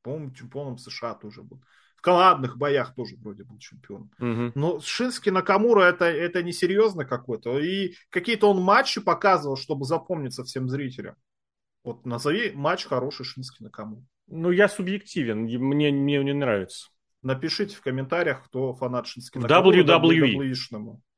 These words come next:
Speaker 1: Где у него хороший матч. Можете, конечно, вспомнить матч с Броком Лестером в две тысячи шестом году, но это было в
Speaker 2: Не-не-не, в
Speaker 1: две тысячи шестом году.
Speaker 2: дабл ю дабл ю и, мы говорим про это, да.
Speaker 1: Ни одного какого-то хорошего матча нет.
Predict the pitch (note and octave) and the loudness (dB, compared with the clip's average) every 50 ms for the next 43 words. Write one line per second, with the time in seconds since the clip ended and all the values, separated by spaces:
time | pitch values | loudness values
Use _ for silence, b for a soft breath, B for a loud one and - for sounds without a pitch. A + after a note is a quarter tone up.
0 | b b b b b b b b b b b _ - B2 C3+ F3 G3 E3+ C#3 C3+ | b b b b b b b b b b b _ -6 -4 -2 -2 -2 0 -2 -2
1 | B2 - C3+ C3 C#3 - - - B2+ B2 A#2+ A2+ G#2 - - - D3 F#3+ F3 - | -2 0 0 -2 -2 -4 -6 -8 -8 -8 -8 -8 -10 -12 -8 -2 -2 0 0 -2
2 | - - D#3+ D#3 D#3+ D#3 C3 - - - F3 E3+ D#3 C#3+ C3 C3+ C3+ D#3+ C#3 B2+ | -4 -2 0 0 0 0 -2 -10 -8 -8 -6 -6 -6 -6 -6 -4 -2 -2 -2 -2
3 | B2 B2 C#3+ C3+ - C3+ C3+ E3 E3+ - - - C#3+ B2+ A#2+ B2 B2 B2 C#3 C3 | -2 -2 -2 0 0 0 0 0 0 -2 -4 -4 -4 -4 -4 -6 -10 -10 -10 -12
4 | - - - - - - A#2 A#2+ A2+ A#2 A2 G#2 A2 G#2+ A#2 B2+ C#3 C3+ B2 A#2 | -12 -12 -14 -14 -12 -12 -12 -10 -10 -10 -10 -10 -12 -12 -10 -10 -10 -10 -12 -12
5 | - - A2 A2+ C3 C#3 C#3 C#3 C3+ C3+ C3 A#2+ A2+ G#2 G2 C3+ D3+ F#3+ G#3 A3+ | -14 -14 -12 -6 -2 0 2 2 2 2 0 0 -2 -2 0 2 4 4 6 4
6 | A3 G#3 F#3+ F3+ G3 F#3 F3+ F#3 E3+ C#3 A#2 A2 B2+ C3+ C#3 D3+ D3+ D3 C#3 A#2 | 2 2 2 2 2 2 2 0 -2 -2 -6 -8 -8 -6 -6 -4 -4 -4 -4 -4
7 | C3+ C3 B2 G#2+ F#2+ - G2 G2 F#2+ F#2 F2+ - _ _ - B2+ C#3+ D#3 E3+ E3+ | -4 -4 -4 -4 -6 -8 -10 -10 -10 -12 -14 -18 _ _ -6 -2 0 2 4 4
8 | D#3 D3 D#3 D3+ D3 F3+ A3 F3 - - - F3+ D3+ C3+ - - C#3+ C#3+ E3+ - | 4 4 4 4 6 4 2 0 -2 -2 0 0 0 0 0 -2 -2 0 -2 -2
9 | - - C#3 B2+ B2 C#3 D#3 D#3+ - - D3 D3 B2+ - | -4 -4 -4 -2 -2 -2 -4 -6 -6 -10 -10 -10 -10 -12